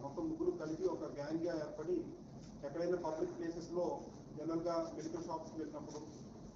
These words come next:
అది కూడా జనాలు ఏం చేస్తారంటే, కొంచెం హ్యాండిల్, ఆ, హ్యాండిల్ లా, I mean, ఫోర్క్ లా వేయకుండా just ఒకసారి ఇంజిన్ ఆఫ్ చేసి వెళ్తారు. అటువంటి వాటి, ఆ, అటువంటి వాహనాలను టార్గెట్‌గా చేసుకుని,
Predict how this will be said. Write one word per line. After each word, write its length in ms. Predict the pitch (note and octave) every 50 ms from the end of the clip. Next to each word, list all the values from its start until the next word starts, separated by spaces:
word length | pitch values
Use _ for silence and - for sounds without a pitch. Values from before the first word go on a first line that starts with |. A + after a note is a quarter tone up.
| - - C#3+
అది 140 | D3+ E3
కూడా 180 | E3 E3 D#3+ E3
జనాలు 340 | D#3+ D#3 D#3 D#3+ E3 E3 E3
ఏం 220 | D#3+ D#3+ D#3+ E3
చేస్తారంటే, 400 | D#3+ D#3 - E3 D#3 - D#3+ F3+
కొంచెం 480 | - E3 D#3+ C#3+ D3 D#3 C#3+ D3 - - - - - - -
హ్యాండిల్, 360 | C#4+ - - E4+ E4+ - D#4+ - - C#4+
ఆ, 40 | C#4 C#4 C4+ - - - - - - - - - - - -
హ్యాండిల్ 340 | - D4+ E4 E4 E3+ - E4
లా, 240 | E4 D#3+ - - -
I 40 | -
mean, 240 | D#4+ - - C#3+ C3 D3+ - - - - - - - - -
ఫోర్క్ 240 | E3 E3+ E3 D#3+ E3+
లా 80 | F3
వేయకుండా 760 | F3 E3 D#3+ D#3+ D#3+ D#3+ D#3+ D#3 F3 G3 F#3 D#3+ D#3 D#3 C3 - -
just 180 | D3 D3 D3 E3+
ఒకసారి 360 | D#3 C#3 C3 - D#3+ D#4+ D#4+
ఇంజిన్ 220 | D4+ D#4 E4+ E4 E4
ఆఫ్ 260 | D#4 - - - E4
చేసి 260 | D#4+ - F4+ E4 D4
వెళ్తారు. 380 | D4 C#4+ - C#4+ C4 C4 A3 - - - - - - - - - -
అటువంటి 320 | C3+ - - F3 E3+ E3 F3+
వాటి, 640 | D#3+ D#3+ E3 E3 E3+ E3+ - F3+ E3+ E3 D#3+ D#3+ - - - - - - - - - - - -
ఆ, 320 | - - - D3 C#3+ C#3+
అటువంటి 300 | - E3 F3 E3 E3 F3
వాహనాలను 580 | D#3+ D#3 D#3 D3+ D#3 D#3+ F3 F3 F3 E3+ E3 D#3+
టార్గెట్‌గా 640 | C#3+ - D3 D3+ D3+ - E3 - - - - - D3+
చేసుకుని, 380 | - - - E3+ - - -